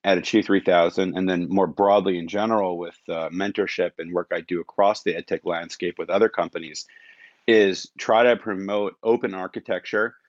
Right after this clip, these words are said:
So working with organizations like I M S Global to help support initiatives around, you know, A P I driven protocols to support, uh, the appropriate sharing of student information across different,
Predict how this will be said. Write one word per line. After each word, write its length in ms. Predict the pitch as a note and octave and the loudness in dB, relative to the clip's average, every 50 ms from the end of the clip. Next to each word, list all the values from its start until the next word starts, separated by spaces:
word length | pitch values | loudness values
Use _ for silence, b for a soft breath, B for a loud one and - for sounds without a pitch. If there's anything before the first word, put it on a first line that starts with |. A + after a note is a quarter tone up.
| _ _ _ | _ _ _
So 180 | - - A2+ | 0 2 2
working 400 | G2 F#2 G#2 G#2+ G#2 - A2+ G#2+ | 2 4 2 0 0 0 -4 -4
with 140 | G2+ G2 G2 | -4 -4 -2
organizations 800 | G2+ G2 F2 E2+ E2+ F#2 F2 F#2 F#2+ F#2+ F#2 - - G2+ F2+ F#2 | -2 -2 -4 -6 -8 -8 -6 -6 -4 -6 -6 -6 -8 -6 -4 -4
like 140 | E2+ - - F2+ | -4 -4 -2 -2
I 180 | F#2 F2+ F2+ | 0 0 0
M 140 | F2+ F2+ F2 | -2 -4 -6
S 140 | E2+ E2+ - | -6 -8 -8
Global 560 | - - A2+ B2 B2+ A#2 C3 C3 C3 - _ b b b b b b | -2 2 4 4 4 4 4 2 2 0 _ b b b b b b
to 300 | - - G#2+ G#2 F#2 - - | 0 2 4 4 4 2 0
help 320 | - - A2+ G#2 - - - - - | 0 2 2 2 2 0 -6 -20 -18
support 640 | - - - A2 - _ - - B2+ B2 A#2+ G#2 - - | -8 -4 -4 -4 -4 _ -2 2 4 4 4 2 0 -4
initiatives 580 | G2+ G2 G2+ G2+ - - G#2 F2+ G2 F#2+ E2+ A2 | -8 -8 -6 -6 -6 -6 -6 -4 -6 -6 -6 -6
around, 640 | G2+ F2 F#2 F#2 F#2 F#2 F#2 F2+ F2+ F2 E2 - - | -6 -6 -4 -4 -4 -4 -4 -6 -8 -10 -12 -14 -12
you 140 | - G2+ F#2 | -10 -6 -6
know, 240 | F2 E2+ E2 D#2 - _ _ _ _ _ _ _ _ _ _ _ _ _ - | -4 -4 -6 -6 -8 _ _ _ _ _ _ _ _ _ _ _ _ _ 2
A 140 | A2 A2+ A#2 | 4 4 4
P 200 | - - G#2 G#2 | 4 4 4 4
I 220 | G2 F#2+ F#2+ G2 | 6 6 4 2
driven 540 | F#2+ - G2 F#2+ F#2+ F2+ G2 F#2+ F#2 F#2 F2+ F2+ | 0 -2 -2 -2 0 0 0 -2 -2 -2 -4 -2
protocols 720 | - F2+ F2+ F2 E2+ - F#2+ F2+ E2+ F2 E2+ E2 - - b b b b b b b b - | 0 0 0 0 0 2 2 2 2 2 0 -2 -6 -12 b b b b b b b b -6
to 100 | G2+ F#2 | -6 -4
support, 680 | - - F#2 - - - - G2+ G2 F2+ - - _ _ _ _ _ _ _ _ _ | -4 -6 -8 -8 -4 2 4 4 4 4 2 -2 _ _ _ _ _ _ _ _ _
uh, 460 | F2+ F2+ F2 E2+ E2 E2 D#2+ D#2 D2+ D2+ - _ _ _ _ _ _ - | -2 0 2 2 2 2 2 0 -2 -6 -10 _ _ _ _ _ _ -12
the 440 | D#2+ D#2 F2+ F2 E2 D2 D2+ D2+ - _ _ _ _ _ _ - | -6 -2 -2 0 0 0 -2 -4 -6 _ _ _ _ _ _ -6
appropriate 560 | F2+ F2 - - B2+ A#2 A#2 - A2 G2+ F2+ - | -6 -4 0 4 4 4 4 4 4 2 2 2
sharing 500 | - - G#2+ G2+ G2+ G2 G2 F2+ E2+ E2 | 0 2 2 4 4 2 2 0 -2 -6
of 80 | D#2+ | -8
student 300 | - - G2+ F#2+ F#2 F#2 | -4 -2 -2 0 0 -2
information 460 | F2+ E2+ F#2 F2+ F2 F2 E2+ - E2 | -4 -4 -4 -4 -4 -4 -6 -6 -8
across 400 | E2 - - F#2 F2 E2+ E2 - | -10 -4 0 0 0 0 0 -4
different, 440 | - A2+ - - - F2+ F2 E2 - | -6 -6 -4 -2 -2 -2 -2 -2 -6